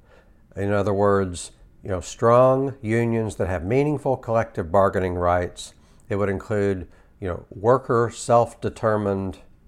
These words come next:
or self-directed enterprises. Worker self-directed enterprises, commonly known as cooperatives, where, you know, if you work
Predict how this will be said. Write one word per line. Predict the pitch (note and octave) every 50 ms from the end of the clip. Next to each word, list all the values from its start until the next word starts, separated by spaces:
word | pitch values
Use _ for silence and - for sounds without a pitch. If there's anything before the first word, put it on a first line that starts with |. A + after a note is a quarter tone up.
| - _ _ _ - - - -
or | - G#2 G#2 F#2+ F#2 F#2
self-directed | - - - A#2+ A2+ - - - G#2 G2+ G2+ G2 - A2 F#2+ G2+
enterprises. | A2 A2+ A2 G2+ - - G#2 F#2 F2 D#2 D#2 D#2 -
Worker | A2 A#2+ B2+ C3 - B2
self-directed | G#2 - - C3 A#2+ A#2 A#2 - - A2 G#2+ G#2 A2 A2 - - A2 G2+ F#2+ F#2 G2+ -
enterprises, | - A2+ A#2+ A#2 A#2 - A#2+ G#2+ G2+ G#2 G2+ F2 F#2+ G#2 F#2+ -
commonly | - - C#3+ D3 D#3 D3+ C3+ A#2+ A#2 A2
known | G#2+ A2 A2 G#2+ G2+
as | F#2 F2+ F2 -
cooperatives, | - - G#2 F#2+ G2 G#2 A2 A2 - - G2 F2 F2+ F2+ F#2 F2 - -
where, | - A#2 G#2+ G#2 G2+ G2+ G2+ - - - - - -
you | B2
know, | A#2 A2+
if | G#2 -
you | E3 F3+ F3
work | C#3 A#2+ C#3 D#3+ E3+ C3 G#2+ G#2+ - - - -